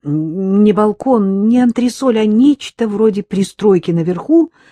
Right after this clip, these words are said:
так что дом тогда казался двухэтажным, а крыши, они земляными были, поэтому весной на них прорастала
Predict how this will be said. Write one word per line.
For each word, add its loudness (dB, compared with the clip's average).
так 0
что -2
дом 2
тогда -2
казался -4
двухэтажным, -8
а -8
крыши, -6
они 2
земляными 2
были, -4
поэтому -2
весной -2
на -2
них -2
прорастала -8